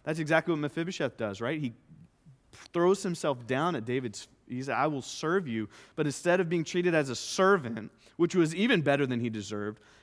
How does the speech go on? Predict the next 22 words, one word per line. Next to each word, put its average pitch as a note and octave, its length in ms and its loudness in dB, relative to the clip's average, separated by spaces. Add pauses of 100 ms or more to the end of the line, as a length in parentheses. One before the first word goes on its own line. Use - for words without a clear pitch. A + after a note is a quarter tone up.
he's B2+ 160 -4
treated D#3 360 -4
as A#2 160 -4
a G2+ 60 -14
son G2 560 -8 (380)
and A2+ 100 -8
now A#2 160 -2
shares A#2+ 420 -4
the A2 80 -12
same A2 280 -8
table G2+ 320 -8
with G2 160 -8
all G#2+ 140 -4
of G2+ 80 -10
David's G2 340 -10
kids. - 500 -20 (580)
It's - 140 -16
amazing C#3 640 -4
kindness. G#2+ 800 -10 (840)
It's C3+ 120 -10
amazing C#3 340 -2
kindness. G#2 320 -10